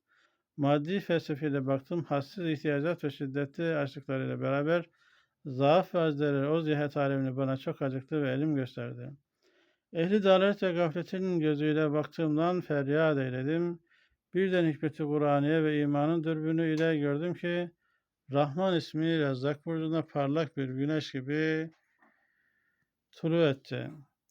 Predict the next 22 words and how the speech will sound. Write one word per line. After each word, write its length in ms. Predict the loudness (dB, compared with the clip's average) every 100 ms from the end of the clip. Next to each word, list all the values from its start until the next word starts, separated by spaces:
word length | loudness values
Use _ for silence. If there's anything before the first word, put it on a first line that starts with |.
| _ _ _ _ _
O 140 | 4 8
aç 320 | 8 6 -2
bir 400 | -2 0 0 0
çare 420 | 2 4 6 4
zihet 400 | 4 0 0 2
alemini 440 | 2 2 4 4 4
rahmet 300 | 2 0 -4
ışığıyla 460 | -4 0 4 4
yazıl-, 480 | 4 2 0 0 -2 -8
yal-, 320 | -2 0 -2 -4 -14 -8
yaldızladı. 1040 | 0 2 2 0 0 0 2 2 2 0 -6 _ _ _ _
Sonra 480 | -6 2 4 4 2
hayvanat 520 | 2 4 4 2 2
alemi 300 | 2 2 0
içinde 260 | -2 -2 0
yavruların 520 | 4 4 4 4 4
zaaf, 380 | 4 4 4 2
aciz 260 | 0 2
ve 120 | 0 -2
ihtiyaç 280 | -2 -4
içinde 240 | -2 -6 -4
çırpındıkları 880 | -4 -4 -6 -2 0 2 2 0